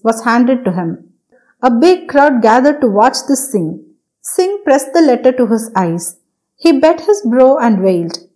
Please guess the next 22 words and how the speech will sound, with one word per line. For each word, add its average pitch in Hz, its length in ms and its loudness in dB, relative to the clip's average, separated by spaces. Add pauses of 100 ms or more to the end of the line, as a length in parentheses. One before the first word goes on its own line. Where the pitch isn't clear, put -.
(380)
"Tell 311 240 4
me, 392 100 -4 (120)
sir, 202 160 -2 (260)
am 262 140 4
I - 20 4 (140)
mad 302 300 2
or 294 60 2 (140)
not?" 196 260 -6 (600)
"You 262 160 4
look 381 160 2 (120)
quite 370 260 -2 (100)
well. 254 160 2 (300)
You 247 60 4 (100)
aren't 302 420 -2
mad," 269 240 0 (480)
said 233 180 0
the 254 200 -2
accountant. 202 580 -4 (580)
Singh 403 220 -2 (100)
fell 330 280 4
at 370 120 -2
his 330 100 -4